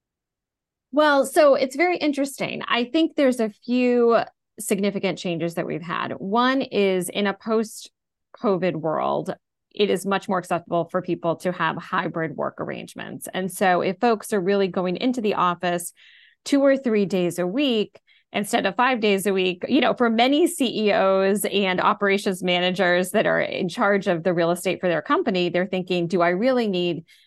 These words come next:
the same amount of space that I had before?" They may have the same amount of employees, they may have more employees, but with people coming in different days, you don't necessarily need the same amount of space. At the same time, they want really high quality space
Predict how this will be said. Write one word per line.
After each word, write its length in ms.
the 100
same 260
amount 420
of 100
space 480
that 140
I 100
had 300
before?" 520
They 140
may 160
have 160
the 100
same 200
amount 260
of 80
employees, 580
they 120
may 120
have 200
more 200
employees, 680
but 240
with 120
people 300
coming 420
in 200
different 400
days, 340
you 80
don't 220
necessarily 640
need 240
the 80
same 280
amount 300
of 80
space. 420
At 240
the 80
same 320
time, 640
they 140
want 340
really 400
high 280
quality 600
space 640